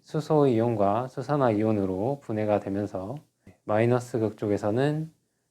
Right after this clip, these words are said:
수산화 이온이 발생하여 페놀프탈레인이 염기성을 띠어 붉은색을 나타내게 되고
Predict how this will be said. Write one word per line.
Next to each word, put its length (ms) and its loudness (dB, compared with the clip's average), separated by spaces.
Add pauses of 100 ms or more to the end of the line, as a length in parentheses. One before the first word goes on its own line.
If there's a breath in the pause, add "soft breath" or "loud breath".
수산화 460 4
이온이 400 2
발생하여 800 -6 (260)
페놀프탈레인이 1120 0
염기성을 600 -2
띠어 500 0 (400)
붉은색을 920 -2
나타내게 480 -4
되고 300 -8